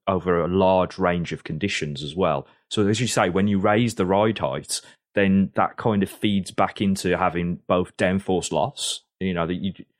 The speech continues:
don't just have to think about drag. We're, we're, we're talking about a reduction in downforce as well by raising the, the ride height.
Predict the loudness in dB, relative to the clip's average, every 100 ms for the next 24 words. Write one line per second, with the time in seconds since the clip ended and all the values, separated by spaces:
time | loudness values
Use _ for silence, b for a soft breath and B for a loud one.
0 | _ -2 -2 0 -4 -2 -4 -2 -2 0
1 | 0 0 2 0 0 -4 -4 -2 -2 -2
2 | -8 -4 -4 -2 -2 -2 -2 -6 -6 -6
3 | -6 -6 -2 0 0 -2 -6 -6 -6 -2
4 | 0 -2 -4 -4 -4 -6 -8 -10 -12 -8
5 | -6 -6 -6 -8 -8 -10